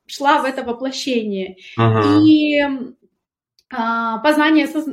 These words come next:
Speaker 1: э, сознания нашего, оно, э, позволяет увидеть, почему тот или иной опыт для меня хорошо. И когда я этот опыт, э, м, получаю, да, эти знания получаю из опыта, то мне, у меня больше нет необходимости проживать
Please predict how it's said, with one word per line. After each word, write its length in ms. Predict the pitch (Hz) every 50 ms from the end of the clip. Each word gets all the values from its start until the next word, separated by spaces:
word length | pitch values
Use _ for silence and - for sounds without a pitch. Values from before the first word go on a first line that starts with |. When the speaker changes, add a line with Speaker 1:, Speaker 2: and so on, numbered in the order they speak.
| - -
Speaker 1:
э, 260 | 262 254 240 247 254 254
сознания 540 | - 285 285 269 302 359 453 480 466 415 349
нашего, 500 | 277 262 247 240 247 - 226 208 208 - -
оно, 680 | 226 233 247 262 285 320 330 330 330 320 294 262 - - - - _ _ _ _ _ -
э, 640 | - - - - 254 240 240 240 240 233 233 233 226 226 -
позволяет 540 | 277 269 277 285 285 302 330 339 302 311
увидеть, 420 | 311 277 285 311 311 311 240 - -
почему 540 | 254 254 - - 302 294 311 311 269 - -
тот 240 | - 294 277 262 262
или 120 | 254 220 226
иной 200 | 233 233 240 233
опыт 400 | 269 320 403 403 381 339 - _
для 120 | - 240
меня 180 | 233 240 285 285
хорошо. 680 | 285 - 254 262 277 - - - 285 226 202 202 - _ _ _ _ _ _
И 60 | -
когда 240 | - 247 240 247 302
я 460 | 285 285 302 302 285 254 202 - - _ -
этот 260 | 247 240 226 220 _ -
опыт, 340 | 277 269 262 226 208 - _ _ _ _ -
э, 60 | 233 - _ _ _
м, 400 | - 247 233 233 226 220 220 214 220
получаю, 580 | 220 240 233 240 240 - 339 381 466 466 330
да, 120 | - 254 262
эти 160 | 233 240 226
знания 340 | 226 220 254 285 262 240 233
получаю 460 | 226 214 214 220 220 - 220 208 208
из 80 | 202 208
опыта, 420 | 220 208 202 202 196 - 190 185 _ _ _ _ _ _ _ _
то 300 | - 311 311 330 330 311 285
мне, 240 | 285 294 302 320 311
у 20 | 311
меня 380 | 294 302 - - 269 285 294
больше 260 | 285 294 294 294 - 311
нет 200 | 311 302 - 254
необходимости 640 | 240 247 - - 269 247 302 392 381 349 - - 254
проживать 580 | - 233 233 240 262 285 277 277 247 214 -